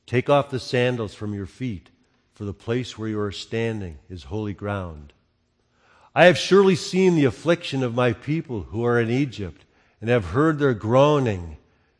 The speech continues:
and I have come down to deliver them. And now come, I will send you to Egypt."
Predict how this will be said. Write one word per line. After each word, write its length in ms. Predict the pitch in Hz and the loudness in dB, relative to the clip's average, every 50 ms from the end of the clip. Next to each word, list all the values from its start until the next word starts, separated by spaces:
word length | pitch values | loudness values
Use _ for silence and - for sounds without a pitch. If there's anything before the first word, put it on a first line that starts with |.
| _ _ _ - | _ _ _ -10
and 160 | 98 104 120 | -4 -2 0
I 60 | 127 | 0
have 240 | 131 127 120 - - | 0 0 -2 -4 -4
come 320 | - 117 143 156 160 160 | -2 0 2 2 2 4
down 400 | 147 147 147 156 160 165 170 165 | 4 6 6 6 6 6 4 2
to 100 | - - | 0 -4
deliver 420 | 139 135 151 147 147 156 147 135 127 | -4 0 2 4 4 4 4 2 2
them. 460 | 101 104 98 92 85 78 78 76 69 - _ _ _ _ _ _ _ _ _ _ _ _ _ _ - | 2 2 0 0 -2 -4 -10 -12 -14 -18 _ _ _ _ _ _ _ _ _ _ _ _ _ _ -10
And 140 | 101 101 110 | -6 -2 2
now 180 | 131 135 135 | 4 4 4
come, 520 | 120 - - - 147 - 107 92 82 78 71 - _ _ _ _ _ - | 2 0 2 4 4 6 4 4 0 -8 -12 -16 _ _ _ _ _ -4
I 80 | 107 | -2
will 160 | 117 120 123 | 0 0 0
send 400 | 110 - - - 143 151 170 160 | -2 -2 2 4 4 4 4 4
you 80 | 170 180 | 2 0
to 80 | 156 175 | 0 0
Egypt." 640 | 170 180 175 160 117 - 107 92 80 - - - | -2 0 0 -2 -2 -2 -6 -10 -10 -12 -20 -20